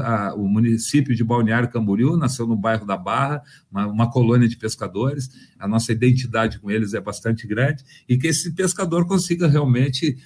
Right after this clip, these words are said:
trazer peixes robustos pra que a gente possa, <laughs> eh, eh, oportunizar a nossa comunidade, o nosso plantel, as nossas, as pessoas que são simpatizantes do nosso clube, eh,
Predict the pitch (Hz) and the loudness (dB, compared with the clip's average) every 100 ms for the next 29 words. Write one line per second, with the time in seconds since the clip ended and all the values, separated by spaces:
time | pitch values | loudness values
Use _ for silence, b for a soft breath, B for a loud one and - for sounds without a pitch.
0 | B - 127 131 127 123 123 127 113 98 | B -2 2 2 0 2 2 2 -2 0
1 | 117 98 139 131 131 127 120 117 - - | 0 2 2 2 0 -2 -2 -4 -2 -2
2 | 110 - 113 127 117 120 120 120 B - | 2 0 0 -2 -2 0 0 -2 B -12
3 | - 110 104 104 113 104 92 92 - b | -6 -2 -2 -2 0 0 0 -2 -8 b
4 | - 117 127 135 131 143 135 123 127 131 | 0 2 4 4 6 6 6 6 6 4
5 | 143 127 135 127 139 127 147 151 127 113 | 6 6 4 4 0 2 2 4 4 4
6 | 135 147 127 120 131 131 127 113 120 135 | 4 4 4 6 6 4 4 2 2 2
7 | 143 117 117 127 127 120 - 117 - 127 | 2 0 2 0 0 -2 -4 -6 0 0
8 | 127 113 120 117 117 113 117 101 101 113 | 0 -2 0 0 -2 -2 -4 -4 -2 -2
9 | 104 101 107 104 - - 120 127 127 127 | -4 -6 -4 -4 -8 -4 0 4 2 0
10 | B B - 113 110 | B B -2 2 4